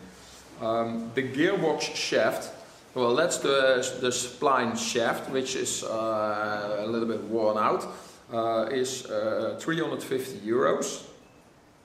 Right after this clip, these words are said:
So, well, that's not too bad. Uh, that's, <laughs> I think that's a lot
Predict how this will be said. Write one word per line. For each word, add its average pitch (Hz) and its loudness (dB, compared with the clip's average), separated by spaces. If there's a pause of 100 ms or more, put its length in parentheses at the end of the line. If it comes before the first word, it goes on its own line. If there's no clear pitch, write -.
(400)
So, 104 -2
well, 98 -6
that's 95 -10
not 107 -6
too 95 -6
bad. 98 -2 (460)
Uh, 113 -8 (160)
that's, - -8 (280)
<laughs> - -16
I 120 -8
think 127 -4
that's 113 -4
a 110 -2
lot 117 0